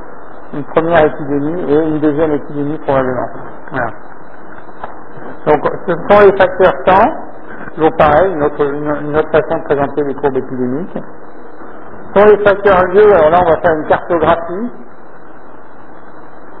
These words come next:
C'est une, une, c'est une épidémie tout à fait factice, hein, puisque ça concerne le troisième arrondissement de la, la ville de Tana, et donc, euh, chacun sait qu'il ne s'est rien passé là, là, là où je l'ai mis, d'accord ? Donc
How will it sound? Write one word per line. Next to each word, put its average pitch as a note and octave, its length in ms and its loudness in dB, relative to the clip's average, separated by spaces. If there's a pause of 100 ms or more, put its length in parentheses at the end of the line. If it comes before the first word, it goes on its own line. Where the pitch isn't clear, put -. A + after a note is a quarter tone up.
(260)
C'est D3 60 2
une, D3 280 -6 (140)
une, D#3 80 -2
c'est D#3+ 560 2
une E3+ 160 -2
épidémie E3+ 340 -2 (140)
tout E3 60 2
à D3+ 80 4
fait D#3+ 180 0
factice, - 440 -2
hein, D3 120 -2
puisque - 240 -6
ça C#3+ 60 2
concerne D3 500 0
le B2 140 -6 (100)
troisième D3 240 2
arrondissement C3+ 560 2
de C3+ 60 -2
la, A#2 120 0 (380)
la B2+ 80 0
ville C3+ 180 -4
de C3+ 120 0
Tana, C#3 460 2
et C#3 40 -2
donc, C#3 320 -6
euh, - 320 -4 (1040)
chacun E3 240 4
sait E3+ 260 2
qu'il D#3 140 -6
ne C3+ 100 -6
s'est D3 80 4
rien D#3+ 240 6
passé D#3 300 2
là, C3 220 0
là, D3 220 4
là C#3+ 140 6
où D#3+ 80 4
je C3+ 160 -2
l'ai C#3+ 80 2
mis, C#3+ 280 0 (440)
d'accord ? C#3+ 480 4
Donc C#3 160 -2